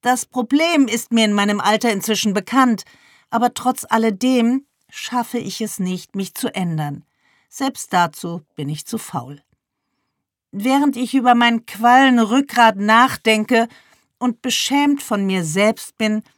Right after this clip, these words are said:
räume ich die Schwimmtasche aus meinem Sichtfeld. Verdrängen kann ich. Das habe ich drauf. Gäbe es da Wettbewerbe, wäre mir ein Platz auf dem Siegertreppchen sicher.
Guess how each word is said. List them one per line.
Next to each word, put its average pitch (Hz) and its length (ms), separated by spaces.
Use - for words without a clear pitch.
räume 254 400
ich 185 120
die 170 140
Schwimmtasche 220 720
aus 185 300
meinem 233 280
Sichtfeld. 147 800
Verdrängen 240 720
kann 143 240
ich. - 320
Das 226 420
habe 202 220
ich - 160
drauf. 165 380
Gäbe 254 300
es - 220
da 302 340
Wettbewerbe, 190 840
wäre 294 340
mir 269 160
ein 233 120
Platz 277 300
auf 240 120
dem 220 200
Siegertreppchen 208 960
sicher. 156 480